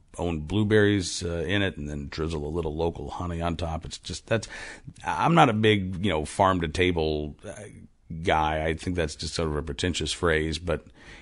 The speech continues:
it is kinda cool to have a meal where either everything you, everything that's on your plate,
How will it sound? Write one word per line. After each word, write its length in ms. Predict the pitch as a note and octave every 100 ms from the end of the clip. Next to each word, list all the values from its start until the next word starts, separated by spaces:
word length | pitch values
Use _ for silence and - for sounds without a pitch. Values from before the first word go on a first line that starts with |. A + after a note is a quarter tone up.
| -
it 100 | A2
is 160 | C#3 C3
kinda 240 | A#2+ G2+
cool 440 | E2 A#2 E2+ D2 D2
to 100 | D#2
have 180 | E2+
a 60 | D#2+
meal 360 | E2 D#2+ D#2 D2
where 520 | C#2+ C#2 C#2 C#2 D2 - - _ - -
either 420 | D2+ D2 C#2+ - -
everything 560 | F2+ G2 F2 F2 E2+ -
you, 680 | F2 F2 F2+ F#2+ F#2 E2+ -
everything 300 | G2+ B2 B2+
that's 160 | A2+ G2+
on 80 | F#2
your 100 | E2
plate, 400 | - E2 C#2